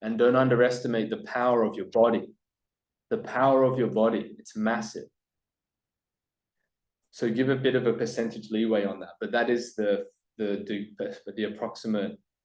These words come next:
percentage that each facet holds. So I'm gonna now communicate with the three facets. I'm gonna isolate, okay? And I'm gonna use a building structure to convey the, the point. So I'm gonna first communicate just in words with no change in tonality,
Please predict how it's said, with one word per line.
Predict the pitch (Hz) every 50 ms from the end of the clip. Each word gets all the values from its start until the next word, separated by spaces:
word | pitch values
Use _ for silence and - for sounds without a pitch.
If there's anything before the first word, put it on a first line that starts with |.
| _ _ _ _ _
percentage | 113 110 - - 110 104 110 107 107 107 95 92 - -
that | - 95 92 90 - _ _ -
each | 107 107 107 104 107 107
facet | 101 92 - - - 92 85
holds. | 92 92 92 90 78 - _ _ - _ _ _ _ _ _ _ _ _ _ _ _ _ _ _ _ _
So | - - 127
I'm | 135 151 165
gonna | 175 170 160
now | 151 147 139 139
communicate | 135 - 135 120 123 131 139 143 143 139 117 110 104 107
with | 107 107
the | 107 101
three | - - 113 110 107 110
facets. | - 110 107 - - 101 - -
I'm | 104 110
gonna | 117 113 110 -
isolate, | 104 107 113 - - - 101 98 92 90 87 _ _ _ _ _ _ _ _ _
okay? | 123 135 131 135 - _ _
And | 113 113 113
I'm | 110 110
gonna | 107 107 104 101
use | 98 98 104 107 107 104
a | 107 104
building | 101 104 101 104 104 101 101 98 98
structure | - - - 95 92 - - - -
to | - 107
convey | 98 - 101 92 90 95 92 92 92
the, | 92 95 92 90 90 90 _ _ _ _ _ _ _
the | 95 90 87
point. | - - 92 - - - _ _ _ _ _ _ _ _ _ _ _ _
So | _ - 120
I'm | 127 139
gonna | 147 143
first | 143 147 147 151 151 -
communicate | 143 131 131 131 131 131 131 120 120 120
just | - 120 117 - -
in | 120 113 110
words | 110 117 117 117 117 117 - -
with | 113 107 -
no | 110 110 110 110 107
change | - 113 107 107 107 107
in | 107 101
tonality, | - - 107 104 104 104 104 104 104 104 104 101 104 -